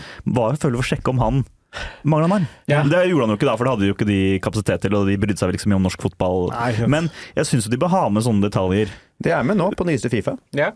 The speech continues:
Speaker 4: Så er det en kvinnespiller som har en arm, og hun har
Speaker 1: Ja.
Speaker 4: bare en arm.
Speaker 1: Ja.
Speaker 2: Ja,
Speaker 1: Men det er
Speaker 2: hun
Speaker 1: jo, men
Speaker 2: kan
Speaker 1: det er
Speaker 2: ikke ta innkast.
Speaker 4: Nei.
Speaker 3: Du kan ikke.
Speaker 1: Nei, men det er jo bra at de har med en sånn, sånn
Speaker 3: Det er
Speaker 1: detalj.
Speaker 3: gøy.
Speaker 1: Det må jo selvfølgelig være greit for, eh, spilleren og spillelisensen,
Speaker 3: Ja.
Speaker 1: selvfølgelig, men,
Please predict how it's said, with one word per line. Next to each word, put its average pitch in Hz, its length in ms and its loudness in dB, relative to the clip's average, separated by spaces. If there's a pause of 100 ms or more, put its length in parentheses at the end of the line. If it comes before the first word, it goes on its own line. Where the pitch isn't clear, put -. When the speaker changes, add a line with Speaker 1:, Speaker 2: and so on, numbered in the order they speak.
(120)
Speaker 4:
Så - 120 -2
er 165 80 0
det 160 80 0
en 175 40 -4
kvinnespiller 113 540 -2
som 131 140 -2
har 117 200 0
en 104 160 0
arm, 117 180 -2
og 143 60 2
hun 247 140 -2
har 208 80 2
Speaker 1:
Ja. - 80 2
Speaker 4:
bare 113 180 0
en 98 160 -2
arm. 85 180 -4
Speaker 1:
Ja. 202 160 0 (100)
Speaker 2:
Ja, 160 120 -2 (100)
Speaker 1:
Men 214 120 2
det 208 60 4
er 208 40 2
Speaker 2:
hun 233 60 2
Speaker 1:
jo, 233 60 2
men - 20 -10
Speaker 2:
kan 202 100 0
Speaker 1:
det 156 120 2
er 143 40 0
Speaker 2:
ikke 143 80 -10
ta 165 120 0
innkast. 180 240 -4
Speaker 4:
Nei. 127 140 0 (460)
Speaker 3:
Du 190 100 0
kan 175 160 2
ikke. - 260 0
Speaker 1:
Nei, 196 100 4
men 202 100 2
det - 20 4
er 190 80 4
jo - 20 0
bra 180 140 2
at 147 60 -2
de 170 100 0
har 147 200 2
med 110 80 2
en 127 100 2
sånn, 107 240 2 (340)
sånn 110 160 0
Speaker 3:
Det 113 60 2
er - 0 -
Speaker 1:
detalj. 143 280 2
Speaker 3:
gøy. - 160 2
Speaker 1:
Det 147 80 4
må 143 120 2
jo 127 40 0
selvfølgelig 123 220 0
være 120 140 2
greit 107 140 -2
for, 113 180 2
eh, 104 840 0
spilleren 101 400 0
og 101 400 2
spillelisensen, 95 680 -2
Speaker 3:
Ja. 107 80 0
Speaker 1:
selvfølgelig, 120 280 0
men, 139 260 0